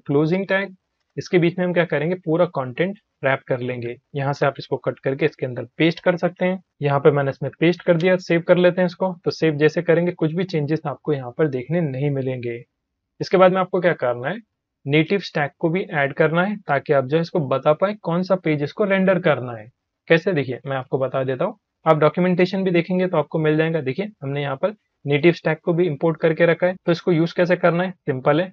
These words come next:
आपको क्या करना पड़ता है, यहाँ पर क्रिएट नेटिव स्टैक नेविगेटर को इंपोर्ट करना पड़ता है। आप इसको जो है कॉपी पेस्ट भी कर सकते हैं। simply यहाँ से कॉपी करिए। कॉपी करने के बाद आप इसको यहाँ पर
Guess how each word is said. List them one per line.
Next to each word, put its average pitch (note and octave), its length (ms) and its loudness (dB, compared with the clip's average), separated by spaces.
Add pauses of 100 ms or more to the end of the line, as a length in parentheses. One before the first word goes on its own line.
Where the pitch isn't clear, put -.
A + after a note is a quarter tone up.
(160)
आपको C#3+ 240 0
क्या D#3+ 100 2
करना C#3 280 -4
पड़ता B2+ 320 -4
है, D#3+ 60 2
यहाँ C3+ 160 -6
पर G3 120 -4 (340)
क्रिएट F#3 260 2
नेटिव D3+ 260 0
स्टैक C#3+ 400 -2
नेविगेटर C3+ 520 -2
को D#3 120 -6
इंपोर्ट C3+ 440 -4
करना D#3 240 2
पड़ता F3 300 2
है। A3+ 100 -4 (180)
आप C#3 180 0
इसको D3+ 200 -2
जो D3 80 -4
है D3+ 100 -4
कॉपी C#3+ 240 -4
पेस्ट D3+ 260 -2
भी E3 60 2
कर C#3 180 0
सकते C3 300 -8
हैं। C4 160 -8
simply C#3+ 320 -4
यहाँ C3+ 160 -6
से C3+ 160 -6
कॉपी C3+ 320 -4
करिए। G3 280 0 (580)
कॉपी D#3+ 240 4
करने E3+ 260 2
के E3+ 100 -2
बाद D#3+ 140 2
आप D3+ 160 2
इसको D3+ 220 -4
यहाँ C3+ 220 -4
पर C3+ 140 -4